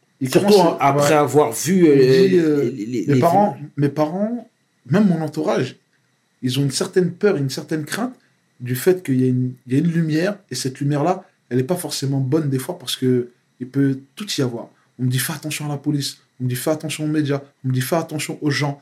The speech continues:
Speaker 1: Fais attention à l'œil. » Parce que
Speaker 2: Bien sûr.
Speaker 1: plus tu dénonceras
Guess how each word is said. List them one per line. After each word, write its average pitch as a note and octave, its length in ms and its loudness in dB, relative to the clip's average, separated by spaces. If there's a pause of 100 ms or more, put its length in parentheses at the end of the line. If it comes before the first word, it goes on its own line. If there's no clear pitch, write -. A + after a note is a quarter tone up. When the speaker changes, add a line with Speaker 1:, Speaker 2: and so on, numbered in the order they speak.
(160)
Speaker 1:
Fais - 140 -6
attention D3+ 440 -6
à D3 100 -4
l'œil. » C3 280 0 (260)
Parce C3 160 -8
que C#3 240 0
Speaker 2:
Bien G#2+ 160 -4
sûr. A#2 200 -2
Speaker 1:
plus B2 100 2
tu - 120 -2
dénonceras E3+ 680 0